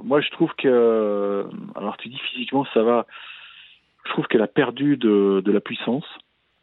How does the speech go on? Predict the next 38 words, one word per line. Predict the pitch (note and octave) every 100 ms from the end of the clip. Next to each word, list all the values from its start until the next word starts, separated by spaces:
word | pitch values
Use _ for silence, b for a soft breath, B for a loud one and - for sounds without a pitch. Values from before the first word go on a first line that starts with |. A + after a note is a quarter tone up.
| _ _ _ _ _ _ _ - - -
Euh, | G2 G2 G2
elle | G2 G#2
a |
voulu | A2 C#3+
changer | D3 C#3 B2 -
son, | - A#2 A2 -
son | A2+
geste | G#2+ C3 -
de | A2 -
service | A2+ A2+ B2
à | G#2+
l'intersaison. | G2+ - - G#2+ C3
D'ailleurs, | D#3 G2+ G#2 -
c'est | F#2+
ce |
qu'elle | - G2+
nous | G2
a |
dit | G2+
en | G#2+
conférence | - - G#2
de | G2+
presse | - G#2+
après | - F#2+ -
sa | F#2
défaite | F#2+ - G2+ -
à, | A#2+ -
à | -
Melbourne. | G2+ G2+ A2 C#3 C#3 B B B B B B B B B B B B B
Donc, | A2+ A#2 - G#2+ -
ça |
lui | G#2+ A2
demande | A#2+ A#2+
un | G2+
petit | - -
temps | B2+ A#2+
d'adaptation. | A2 G#2+ G#2+ A2+ - - C3+ D#3 A#2
Euh, | G#2 G2+ G2 G2